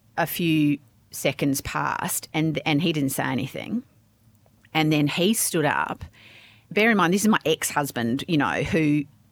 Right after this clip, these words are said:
he's not my husband now. He's, we don't have that sort of relationship anymore.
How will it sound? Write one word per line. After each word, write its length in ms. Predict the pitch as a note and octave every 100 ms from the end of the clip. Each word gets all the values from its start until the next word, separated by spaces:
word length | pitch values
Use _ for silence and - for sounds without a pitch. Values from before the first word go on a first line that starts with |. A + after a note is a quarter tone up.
| _
he's 160 | F3+ F3
not 180 | G3 -
my 300 | D#3 D3+ D3+
husband 400 | C#3 - C3+ C#3
now. 320 | C3 A2+ C3+
He's, 180 | D3+ E3
we 120 | D#3+
don't 180 | D#3 C#3+
have 200 | D3+ C#3+
that 160 | C3
sort 180 | - C#3+
of 60 | C#3+
relationship 420 | C#3 D3 D3+ C3+
anymore. 360 | B2 A#2+ F#2+